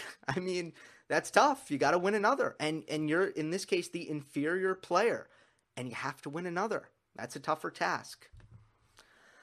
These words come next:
Mahmoud Abdelaziz. Mahmoud. Mahmoud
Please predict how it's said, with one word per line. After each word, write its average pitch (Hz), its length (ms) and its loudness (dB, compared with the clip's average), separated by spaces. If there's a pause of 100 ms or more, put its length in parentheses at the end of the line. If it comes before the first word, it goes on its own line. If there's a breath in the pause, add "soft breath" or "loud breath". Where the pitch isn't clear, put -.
(3750 soft breath)
Mahmoud 165 680 10 (380)
Abdelaziz. 160 1300 4 (340)
Mahmoud. 147 640 10
Mahmoud 185 460 8